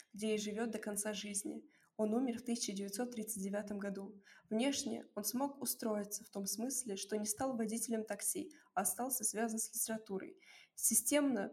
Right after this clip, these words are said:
писал литературную критику. В тысяча девятьсот тридцатые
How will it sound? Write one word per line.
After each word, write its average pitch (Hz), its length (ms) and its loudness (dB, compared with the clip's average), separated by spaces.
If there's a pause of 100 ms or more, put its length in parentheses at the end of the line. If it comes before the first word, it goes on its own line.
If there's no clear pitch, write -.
писал 247 400 2
литературную 220 640 2
критику. 190 560 -4 (340)
В - 80 -20
тысяча 269 300 2
девятьсот 226 380 0
тридцатые 226 720 0